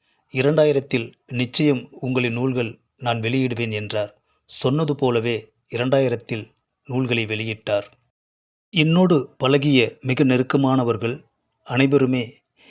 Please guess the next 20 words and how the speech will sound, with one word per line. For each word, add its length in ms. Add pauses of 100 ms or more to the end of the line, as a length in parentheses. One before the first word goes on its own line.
(180)
"வெறும் 260
எழுத்தை 380
நம்பி 500
எப்படி 360
பிழைப்பாய்? 640 (320)
வேறு 320
ஒரு 360 (120)
வேலையை 440
தேடிக்கொள்" 480
என்று 500
சொல்லாத 800
நாளில்லை. 720 (320)
எனக்கு 600 (140)
வேலை 340
செய்தால் 560
எழுத்து 340
சம்பந்தமாக 840 (280)
பத்திரிகையில் 720
பணிபுரிய 520
வேண்டுமென்பது 800